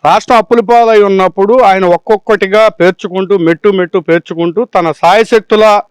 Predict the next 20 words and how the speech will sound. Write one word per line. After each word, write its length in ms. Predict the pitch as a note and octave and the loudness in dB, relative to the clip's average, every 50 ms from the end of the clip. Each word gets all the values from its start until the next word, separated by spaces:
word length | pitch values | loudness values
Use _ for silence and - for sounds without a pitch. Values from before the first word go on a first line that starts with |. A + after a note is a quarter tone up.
| E3+ | -2
తను 80 | D#3+ F3+ | -2 -2
ఇచ్చినటువంటి 560 | F#3+ F3 - B3+ B3+ B3 G3+ A3+ A3+ A3+ G3 | -2 -2 -2 -2 -2 0 0 0 0 0 0
హామీలని 440 | E3+ E3+ F#3 G#3+ G#3+ G#3+ A3 A3+ A3 | 0 0 0 0 0 -2 0 0 0
ఒక్కోటి 520 | F#3 F3 F3+ - _ - C4 B3+ G#3+ B3 | 0 0 -2 -4 _ 0 0 0 2 2
ఒక్కోటిగా 600 | A#3 G#3+ G3 - - A3 G#3 G3+ E3+ G3 G3+ A#3 A#3 | 0 0 0 0 0 0 2 2 2 2 2 0 2
నెరవేర్చుకునేటువంటి 960 | F#3+ F3+ F#3 G3+ G#3 G#3+ G#3+ - - F#3+ G3+ G3+ F#3+ G3+ G3 F#3 F3 E3 D3+ | 2 0 0 2 2 2 0 0 -4 -4 -4 -2 0 0 0 0 -4 -8 -8
క్రమంలో 600 | - E3+ D#3+ E3 F3+ F#3 F3+ F3 F#3 A#3+ C#4 F4 | -4 -4 -4 -2 -2 -2 0 0 2 2 0 0
కొంచెం 320 | - - A3+ A#3+ A#3 G#3+ | 0 0 0 2 2 2
ఆర్థిక 380 | G3 G#3 A3+ A3 F#3+ B3 A3 A#3 | 2 2 0 0 -2 -2 -2 0
లోటు 280 | A#3 A3 A3 G#3 - | 0 0 0 0 0
కూడా 600 | G#3 G3 G#3 G#3+ G#3+ C4+ C#4+ C4 B3 A#3+ A#3 A3+ - E3+ | 0 0 0 0 2 2 2 2 2 2 0 -2 -6 -4
దీనికి 380 | D#3+ F3+ G#3 G#3 F#3+ F3+ G#3 | -2 0 0 0 0 -2 -4
కొంచెం 320 | F#3+ - F#3+ F#3+ F#3 E3+ D3 | -2 -2 -2 0 0 0 0
భారం 280 | D#3 E3+ G3+ A3+ A3 | 0 2 2 2 0
అవుతున్నటువంటి 560 | G#3+ G#3 F#3 - F#3+ F#3+ F3+ E3+ F3 E3 D#3 | -2 -2 -2 -2 0 0 0 0 0 -2 -2
పరిస్థితుల్లో 760 | C#3 - D3 D#3 D#3 - - F3+ D#3+ - E3+ E3+ G3+ C4+ E4+ E4 - _ | -2 -2 -4 -4 -4 -4 -4 -4 -2 -2 -2 0 0 0 0 -2 -4 _
ఆయన 180 | - F3 G#3+ A#3 | -2 0 0 0
ఉన్నది 520 | G#3 G3 G3+ A#3+ C4+ D4 D4 C#4 C#4+ C4+ | 0 0 2 2 2 0 2 2 0 0
డైరెక్ట్ 380 | B3 G#3 A3 A#3 A#3 B3 G#3 - | 2 2 2 2 2 2 0 -2
గా 460 | A3+ B3+ B3+ B3+ A#3+ A3 G3+ F#3+ F#3+ | 0 2 4 4 4 4 2 0 -2